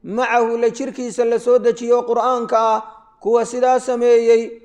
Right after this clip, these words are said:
أولئك kuwa tilmaamaha la soo sheegay ku toosnaaday, "هم iyagunbaa المفلحون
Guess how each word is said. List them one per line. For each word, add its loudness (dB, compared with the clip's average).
أولئك 2
kuwa 0
tilmaamaha -2
la 0
soo -2
sheegay -2
ku -6
toosnaaday, -2
"هم 2
iyagunbaa 0
المفلحون -4